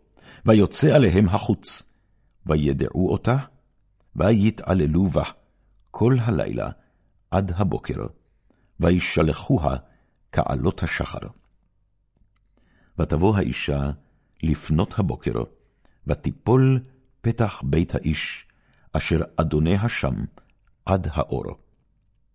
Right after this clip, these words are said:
ויקום אדוניה בבוקר, ויפתח דלתות הבית, ויצא ללכת לדרכו. והנה האישה פילגשו, נופלת פתח הבית, וידיה על הסף.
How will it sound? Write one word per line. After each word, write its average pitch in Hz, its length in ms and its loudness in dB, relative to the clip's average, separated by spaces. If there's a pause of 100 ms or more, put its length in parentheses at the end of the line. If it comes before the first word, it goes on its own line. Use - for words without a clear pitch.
(720)
ויקום 60 480 -4
אדוניה 73 400 -2
בבוקר, 62 420 -4 (720)
ויפתח 110 600 -2
דלתות 80 400 -2
הבית, - 460 -4 (600)
ויצא 113 380 4
ללכת 120 480 4
לדרכו. 107 560 2 (680)
והנה 73 480 0
האישה 113 680 -2 (460)
פילגשו, 82 720 -2 (680)
נופלת 104 720 0 (300)
פתח - 380 -2
הבית, 60 480 -4 (500)
וידיה 73 640 2 (280)
על 80 180 0
הסף. - 560 -8